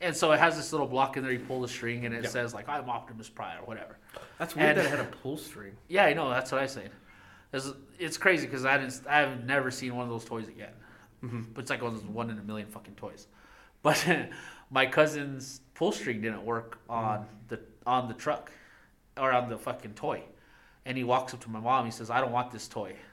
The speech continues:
Speaker 1: This toy is, uh, this toy is broken." And as <laughs> he's walking away, my mom grabbed the thing and she said, "Well, <laughs> well, next time I won't get you shit, you little fucker." And she hits him in the back of the, <laughs> hit him in the back with it.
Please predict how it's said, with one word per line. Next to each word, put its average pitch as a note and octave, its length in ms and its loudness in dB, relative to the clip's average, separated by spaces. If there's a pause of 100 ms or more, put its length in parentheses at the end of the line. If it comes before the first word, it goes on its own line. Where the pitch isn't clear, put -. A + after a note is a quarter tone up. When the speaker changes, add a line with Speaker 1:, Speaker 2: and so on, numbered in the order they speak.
(140)
Speaker 1:
This A#2+ 200 -8
toy A2+ 240 -2
is, G#2 220 -8
uh, G2 260 -6 (560)
this A#2+ 140 -10
toy D3 100 2
is - 140 0
broken." A2+ 400 -2 (560)
And B2 120 -4
as B2+ 200 2
<laughs> - 60 2
he's F3 220 4
walking C#3 380 8
away, A#2 380 -2 (480)
my B2+ 100 6
mom A#2+ 320 6
grabbed B2 240 6
the A2+ 80 -6
thing C3 220 -4
and C3 80 -6
she B2+ 120 -10
said, B2+ 220 -2
"Well, C#3 400 6 (120)
<laughs> - 140 -20
well, C#3+ 140 4
next F3 200 4
time F3 140 8
I E3 40 4
won't E3+ 280 2
get E3 220 0
you C#3+ 80 -6
shit, A3 340 -4
you D3+ 100 -6
little B2 180 -2
fucker." E3 380 0
And E3+ 80 -2
she C3 140 -4
hits E3+ 220 4
him B3 160 6
in A#3+ 80 6
the G#3+ 60 4
back - 240 8
of A#3 200 4
the, C4+ 140 10
<laughs> - 120 0
hit A3+ 120 2
him A#3 140 2
in G#3 80 -2
the E3+ 80 -4
back D#3 340 6
with F#3+ 180 -4
it. C3 300 -2